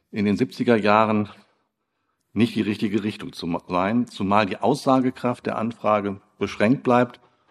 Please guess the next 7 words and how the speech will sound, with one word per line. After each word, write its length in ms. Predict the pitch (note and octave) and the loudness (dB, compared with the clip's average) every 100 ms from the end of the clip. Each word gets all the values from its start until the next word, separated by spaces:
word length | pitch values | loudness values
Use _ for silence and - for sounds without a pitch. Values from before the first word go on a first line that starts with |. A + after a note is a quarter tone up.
| _ - | _ -6
und 200 | G2+ G2+ | -2 -2
der 80 | |
bürokratische 760 | F#2+ F#2+ F2+ - G2 A2 G2 F#2+ | -2 -2 -4 2 2 2 -2 0
Aufwand 520 | F#2 F#2 F#2+ F#2 - _ | 0 2 0 0 -6 _
weiterhin 640 | - E2+ D#2+ D#2+ D#2+ D#2 D#2 _ - - | -4 0 0 -2 -4 -8 -8 _ -4 0
erheblich 480 | E2+ - - - | 0 -2 -4 -14
ist. 260 | - - | -16 -18